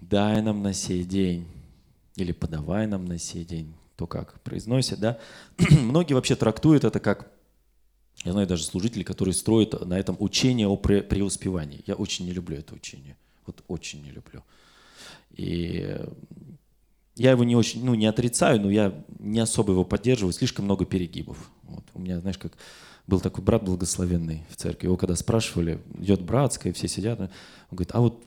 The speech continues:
Владимир Петрович, а вы что думаете?» Он встает, говорит: «Знаете, у меня на этот счет есть свое мнение, но я с ним не согласен». И вот что человек сказал, ну, еврей такой. <laughs> Я люблю евреев,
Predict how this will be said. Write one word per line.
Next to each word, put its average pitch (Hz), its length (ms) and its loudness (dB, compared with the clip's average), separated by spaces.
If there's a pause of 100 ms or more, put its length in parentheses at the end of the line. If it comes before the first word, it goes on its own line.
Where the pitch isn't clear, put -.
Владимир 117 220 6
Петрович, - 220 2
а 120 80 4
вы 123 100 4
что - 200 2
думаете?» 87 460 0
Он 90 120 -4
встает, 117 340 -2
говорит: 90 220 -2 (560)
«Знаете, 113 460 -6 (300)
у 107 120 -6
меня 135 200 0
на 131 80 -4
этот 120 260 -4
счет - 280 -4
есть 107 220 0
свое 110 320 2
мнение, 107 600 -6 (320)
но 120 100 -2
я 156 140 0
с - 120 -10
ним 95 140 -10
не 120 100 -8
согласен». 92 580 -8 (1160)
И 104 80 0
вот 98 100 2
что - 160 2
человек 123 240 2
сказал, 107 300 2
ну, 107 120 -4
еврей 90 380 4
такой. 82 340 -6 (420)
<laughs> - 380 -10
Я 110 260 4
люблю 107 500 6
евреев, 87 580 -4